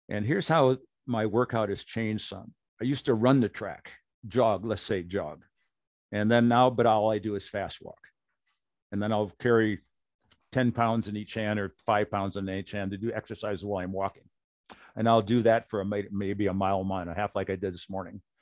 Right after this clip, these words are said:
And then I go down and I lift some dumbbells, and I do, uh, twenty-two pounds. I used to go twenties, thirties, forties until I did forties at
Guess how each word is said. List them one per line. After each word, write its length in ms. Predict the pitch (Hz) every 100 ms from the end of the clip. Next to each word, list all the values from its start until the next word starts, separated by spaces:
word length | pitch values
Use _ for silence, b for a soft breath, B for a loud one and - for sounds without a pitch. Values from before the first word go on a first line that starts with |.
| b b b b
And 80 | -
then 80 | 117
I 120 | 127
go 120 | 120
down 260 | 117 117 120
and 100 | 117
I 80 | 104
lift 260 | 110 107
some 260 | - 107 95
dumbbells, 560 | 101 101 95 92 - - _ _ _ _ -
and 320 | 104 104 101
I 140 | 101
do, 440 | 92 110 110 107 101
uh, 280 | 101 95 95 -
twenty-two 440 | - 113 107 107
pounds. 420 | - 98 90 104 - _ _
I 60 | -
used 200 | 139 -
to 80 | 120
go 360 | 113 113 110 B B _ _ _
twenties, 340 | - 131 127
thirties, 340 | - 127 120 98
forties 460 | - 127 131 104
until 320 | 104 101 113 107
I 80 |
did 240 | 101 110 95
forties 420 | - 117 120 95
at 100 | 110